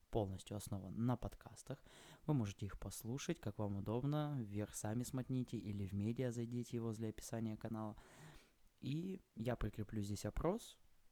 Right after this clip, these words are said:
как вам звук с нового микрофона. И прежде чем мы затронем основную тему этого подкаста про неуверенность, мы поговорим с вами немножечко о устройстве этого канала.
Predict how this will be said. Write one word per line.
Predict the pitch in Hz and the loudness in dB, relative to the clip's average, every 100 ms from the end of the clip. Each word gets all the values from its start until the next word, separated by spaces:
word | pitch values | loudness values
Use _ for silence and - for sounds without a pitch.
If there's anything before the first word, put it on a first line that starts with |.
| - - - | -20 -20 -4
как | 120 147 - | -2 -2 -4
вам | - 98 98 95 92 _ _ _ _ _ _ _ _ _ _ _ _ _ - - - - - - - | -4 0 2 2 -2 _ _ _ _ _ _ _ _ _ _ _ _ _ -20 -20 -20 -20 -20 -20 -10
звук | 107 101 117 | -6 -4 -4
с | - | 0
нового | 98 98 98 | 2 2 0
микрофона. | 95 92 95 - 98 90 - - - 120 113 - | -2 -2 -6 -4 -6 -8 -12 -16 -18 -18 -18 -4
И | 107 120 123 | 0 2 2
прежде | - 139 131 | 2 2 0
чем | - 131 | 0 2
мы | 127 127 | 4 4
затронем | 117 123 127 120 117 | 2 0 0 0 0
основную | 107 123 123 123 110 | 0 2 4 6 4
тему | - 113 | 4 2
этого | 107 107 107 | 2 0 0
подкаста | 110 - 110 104 - - 98 - | -2 -2 -2 -2 -4 -6 -6 -2
про | 117 107 101 92 - - | 0 2 2 0 -6 0
неуверенность, | 104 98 95 95 101 107 151 208 - - - - - - - | 2 4 2 0 0 2 0 0 -4 -14 -18 -18 -20 -6 2
мы | 196 | 2
поговорим | - 117 117 117 127 | 4 4 4 4 2
с | - | 2
вами | 110 107 107 | 2 4 6
немножечко | 98 98 98 101 104 101 - - 98 98 | 6 4 4 4 4 2 -2 -2 -2 -2
о | - 101 98 - | -2 -2 -2 -4
устройстве | 104 - 104 101 92 - 98 | -8 -4 0 0 0 -2 -4
этого | 92 98 | -2 -2
канала. | - 95 95 92 92 | -2 0 2 0 -4